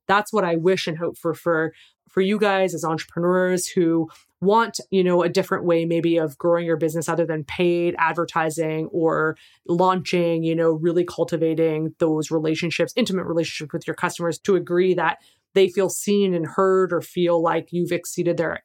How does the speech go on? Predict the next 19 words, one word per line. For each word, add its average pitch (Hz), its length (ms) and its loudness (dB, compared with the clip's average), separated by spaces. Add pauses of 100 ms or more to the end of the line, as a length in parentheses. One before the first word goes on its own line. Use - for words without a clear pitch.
(140)
expectations 160 720 -4
and 160 100 0
that 156 200 -2
they 175 180 -2
want 165 240 -4
to - 40 -14
talk 156 180 -4
about 156 260 -4
you 160 260 0 (440)
even 180 220 0
after 170 260 -2
the 160 80 -4
fact. - 400 -6
So - 300 -6 (200)
hope 190 180 0
you 185 100 0
guys 170 460 0
enjoyed 180 380 0
this. 196 260 -2